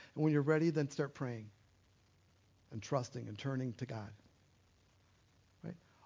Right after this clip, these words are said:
All those reasons that my life is better, I want those for you. Some of you are going, "Yeah, that,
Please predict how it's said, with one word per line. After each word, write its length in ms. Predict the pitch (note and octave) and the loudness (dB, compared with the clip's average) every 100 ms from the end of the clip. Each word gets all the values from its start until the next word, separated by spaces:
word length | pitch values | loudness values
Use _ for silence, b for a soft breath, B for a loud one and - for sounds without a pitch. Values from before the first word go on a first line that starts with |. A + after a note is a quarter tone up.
| - | 6
All 260 | E3+ G3 | 10 10
those 240 | F#3+ F#3+ D3+ | 10 8 8
reasons 380 | E3+ E3 E3 C#3+ | 6 6 4 0
that 100 | C3+ | 0
my 160 | C#3+ | 2
life 240 | D#3 D#3+ D#3+ | 2 0 -2
is 100 | C#3 | -4
better, 380 | D#3 D#3+ E3+ - _ _ _ _ _ _ _ _ _ _ - | -2 -2 -6 -12 _ _ _ _ _ _ _ _ _ _ -6
I 120 | C#3 | -2
want 260 | C3+ C3+ C#3 | 0 0 -2
those 160 | C3 | -4
for 140 | - B2+ | -4 -10
you. 160 | A2 A2 _ _ _ _ _ _ _ _ _ _ _ _ _ _ _ _ _ _ _ _ _ _ _ | -10 -14 _ _ _ _ _ _ _ _ _ _ _ _ _ _ _ _ _ _ _ _ _ _ _
Some 140 | - D#3+ | -2 0
of 100 | D3 | 2
you 80 | |
are 40 | C3 | 2
going, 220 | C3+ C3 | -2 -4
"Yeah, 140 | D3+ D#3 | -6 -4
that, 180 | C3 | -4